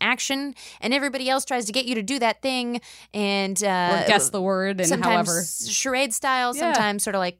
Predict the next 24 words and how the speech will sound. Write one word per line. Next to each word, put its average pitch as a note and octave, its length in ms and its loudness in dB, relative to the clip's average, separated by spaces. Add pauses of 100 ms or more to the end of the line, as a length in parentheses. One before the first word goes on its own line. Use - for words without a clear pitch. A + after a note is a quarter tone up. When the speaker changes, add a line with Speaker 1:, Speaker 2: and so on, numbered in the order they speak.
(100)
Speaker 1:
Taboo, A3+ 540 -2 (640)
the B3 80 -10
game. A3+ 380 -2
Yeah, F3+ 140 -2 (260)
uh, F#3 120 -6 (100)
it's - 160 -8
really, - 160 -8
really - 180 -10
fun. F#3 340 -14
Speaker 2:
Yeah. - 400 -4 (300)
Speaker 1:
Okay, E3+ 420 0 (680)
let's F#4 240 -4
talk A#3+ 260 0
about E3 540 -4 (200)
one G#3+ 180 0
of A3+ 80 -4
your C#4+ 100 -2
favorite E3+ 540 -4 (180)
deck - 320 2
builders - 640 -2
of G3 180 0
Speaker 2:
Ooh. C4+ 40 -6
Speaker 1:
late, F3+ 360 0 (400)
Tanto F4 480 -2